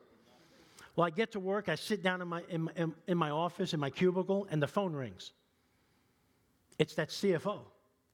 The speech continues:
She sounded drunk as a skunk. She calls me up, and his, these were her exact words. She says, "Bill, uh, I, I, I, I don't know why I'm doing this, and,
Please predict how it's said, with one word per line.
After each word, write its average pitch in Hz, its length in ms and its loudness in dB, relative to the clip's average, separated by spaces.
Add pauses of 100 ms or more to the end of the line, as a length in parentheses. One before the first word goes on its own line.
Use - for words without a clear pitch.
(360)
She 214 240 2
sounded 135 420 -2
drunk 139 260 -2
as 107 120 -4
a 104 60 -4
skunk. 120 320 -6 (3500)
She - 180 4
calls 185 280 -2
me 160 100 -2
up, 165 120 0
and 165 80 2
his, 185 200 0
these 185 220 2
were 156 100 4
her 147 120 2
exact 135 340 0
words. 151 380 -4 (120)
She - 160 -4
says, 127 160 -2
"Bill, 127 460 0 (800)
uh, 107 40 -10
I, 117 520 -4
I, 120 440 -4
I, - 640 -6
I - 20 0
don't 127 220 -4
know 120 200 -2
why 117 440 -4
I'm 107 220 -2
doing 117 300 -2
this, 107 280 -6
and, 95 240 -6